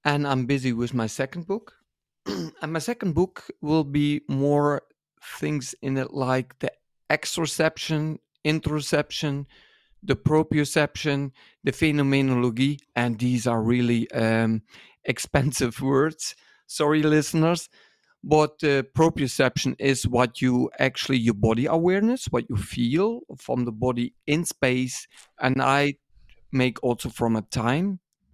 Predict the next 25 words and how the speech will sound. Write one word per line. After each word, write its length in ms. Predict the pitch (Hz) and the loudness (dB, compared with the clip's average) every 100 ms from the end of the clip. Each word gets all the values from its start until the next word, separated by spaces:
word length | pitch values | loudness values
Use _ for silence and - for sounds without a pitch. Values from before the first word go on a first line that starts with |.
| _ _ _ _ _ _ _ - | _ _ _ _ _ _ _ 0
Then 220 | 151 160 | 2 4
you 120 | 147 | 4
have 180 | 131 120 | 4 2
the 100 | 127 | -2
interoception. 960 | 143 151 151 - 151 - - 151 151 - | 0 -2 -2 0 0 0 -2 -2 -4 -8
It's 220 | - 123 - | -6 -6 -2
what 260 | 120 117 - | -2 -2 -2
you 120 | 120 | -4
feel 320 | - 135 120 | -2 -2 -2
from 220 | 110 110 - | -4 -8 -2
inside. 640 | 135 147 151 139 143 - - - _ _ _ - | 0 0 0 0 -2 -6 -20 -20 _ _ _ -4
That's 260 | 120 117 - | -4 -4 -4
also 380 | 127 120 - | -2 -2 -4
the 140 | 120 113 | -4 -2
proprioception 840 | - 131 - 117 - 123 - 117 | 0 0 0 -6 -4 -4 -4 -6
is 160 | 92 107 | -4 -4
a 40 | |
part 360 | - 127 143 151 | 0 2 2 0
of 180 | 147 156 | -2 -2
it. 180 | 160 _ - - _ | -6 _ -20 -20 _
Then 220 | - 180 170 | 0 0 4
you 100 | 147 | 4
have 260 | 143 135 | 2 0
also 480 | - 143 143 127 147 | -2 0 0 0 -6
the 280 | 120 123 120 | 0 2 0